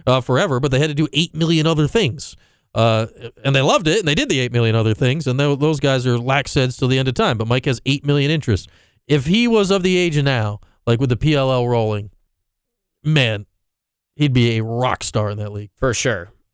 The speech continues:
Speaker 2: In the flair that he played with.
Speaker 1: Oh, yeah.
Speaker 2: Just watching his highlights back, I was looking at it last week.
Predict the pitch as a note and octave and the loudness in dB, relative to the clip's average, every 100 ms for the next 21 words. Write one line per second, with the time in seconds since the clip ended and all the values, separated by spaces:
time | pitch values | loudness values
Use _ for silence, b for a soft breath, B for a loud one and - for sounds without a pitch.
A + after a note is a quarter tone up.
0 | _ _ - E3+ C#3 A2 - C3+ C3 C3 | _ _ -2 0 0 -2 -2 0 2 2
1 | B2 A#2+ A#2+ - A#2 A2 A2 A2 G#2+ F3+ | 0 0 0 2 2 0 0 0 2 2
2 | C3 G#2+ F#3 G#3 G#3+ G#3 D#3 G#2+ B2+ A#2+ | 2 2 0 2 0 0 -2 0 0 2
3 | A2+ G2+ - A2+ G2+ F#2+ D#2+ G#2+ G#2 A#2+ | 2 -2 -2 -2 -2 -4 -6 -4 -4 -4
4 | A2+ A2+ G2+ G2 G#2+ A2 A#2 G#2+ - A2 | -2 0 0 -2 -4 0 2 2 -2 -4
5 | G#2 F2 | -4 -4